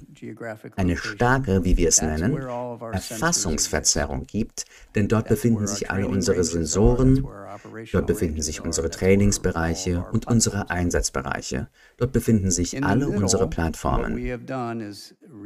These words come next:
Speaker 2: In der Mitte
Speaker 1: reduce
Speaker 2: haben wir
Speaker 1: the
Speaker 2: die
Speaker 1: most typically
Speaker 2: am häufigsten
Speaker 1: reported
Speaker 2: gemeldeten
Speaker 1: U A P
Speaker 2: U A P-Merkmale
Speaker 1: characteristics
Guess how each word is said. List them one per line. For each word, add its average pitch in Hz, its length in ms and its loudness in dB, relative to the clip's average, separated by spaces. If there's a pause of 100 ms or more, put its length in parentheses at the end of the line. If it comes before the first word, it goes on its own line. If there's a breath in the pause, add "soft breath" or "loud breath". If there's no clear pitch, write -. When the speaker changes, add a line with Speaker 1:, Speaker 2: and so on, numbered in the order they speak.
Speaker 2:
In 135 100 6
der 120 80 10
Mitte 131 280 6
Speaker 1:
reduce 131 120 2
Speaker 2:
haben 110 240 4
wir 107 160 2
Speaker 1:
the 107 80 0
Speaker 2:
die 95 220 2
Speaker 1:
most 113 160 -10 (120)
typically - 380 -8
Speaker 2:
am 104 200 4
häufigsten 123 520 2
Speaker 1:
reported 101 460 6
Speaker 2:
gemeldeten 101 80 4
Speaker 1:
U - 0 -
A - 20 -2
P 98 60 2
Speaker 2:
U 101 80 6
A 92 40 4
P-Merkmale 80 760 0
Speaker 1:
characteristics 101 300 -6